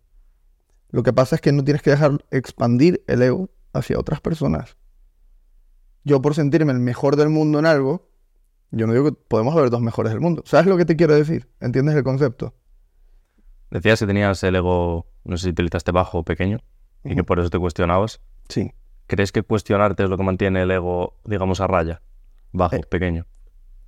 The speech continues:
Speaker 1: No, yo tengo un ego muy alto y un ego muy bajo. Es que lo que no entienden las personas es que todo el mundo de alto éxito, alto impacto, en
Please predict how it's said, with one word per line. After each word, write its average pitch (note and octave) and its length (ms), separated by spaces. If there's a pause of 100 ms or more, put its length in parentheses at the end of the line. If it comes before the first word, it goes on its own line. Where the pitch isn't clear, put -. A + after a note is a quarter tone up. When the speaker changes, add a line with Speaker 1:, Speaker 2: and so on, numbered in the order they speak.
(920)
Speaker 1:
No, D3+ 260
yo C#3 160
tengo D3+ 120
un F#3 60
ego F#3+ 120
muy F#3 140
alto F#3 160
y - 20
un E3+ 60
ego F3 120
muy D3+ 120
bajo. D#3+ 240
Es - 60
que - 80
lo B2+ 100
que C#3+ 80
no C#3+ 60
entienden E3+ 300
las E3 100
personas C#3+ 400
es B2 60
que B2 220 (420)
todo F#3 280
el E3 60
mundo D#3+ 480 (120)
de A#2+ 680
alto C#3 400
éxito, B2+ 480
alto C3+ 240
impacto, C3 720 (320)
en B2+ 300